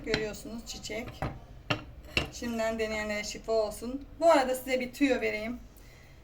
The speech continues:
Evde balık kokusu çok kötü. Sonrasında özellikle çok ağır bir koku kalıyor. Bunu engellemek için hemen size göstereyim arkadaşlarım.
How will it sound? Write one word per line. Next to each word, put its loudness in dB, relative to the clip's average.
Evde 8
balık 6
kokusu -4
çok -2
kötü. -2
Sonrasında 2
özellikle -2
çok -4
ağır 4
bir -8
koku -8
kalıyor. 0
Bunu 4
engellemek 6
için -2
hemen 0
size -2
göstereyim -2
arkadaşlarım. -8